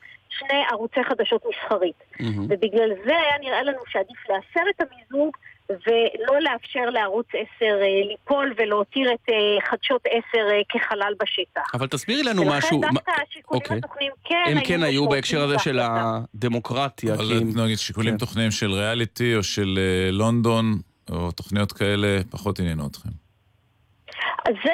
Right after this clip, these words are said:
Speaker 1: דברים שאנחנו, אין לנו מומחיות בלומר,
Speaker 2: מהמם.
Speaker 1: ריאליטי או, או לונדון וקירשנבאום, אנחנו לא מומחים בזה, ובשביל זה גם יש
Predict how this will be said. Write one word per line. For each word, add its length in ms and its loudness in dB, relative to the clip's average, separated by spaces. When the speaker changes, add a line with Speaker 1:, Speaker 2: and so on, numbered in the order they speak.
Speaker 1:
דברים 320 4
שאנחנו, 720 2
אין 120 4
לנו 180 4
מומחיות 640 0
בלומר, 380 2
Speaker 2:
מהמם. 360 -4
Speaker 1:
ריאליטי 840 -2
או, 420 4
או 80 4
לונדון 420 2
וקירשנבאום, 800 0
אנחנו 360 -4
לא 160 2
מומחים 400 -4
בזה, 200 0
ובשביל 380 -2
זה 60 2
גם 240 0
יש 120 -10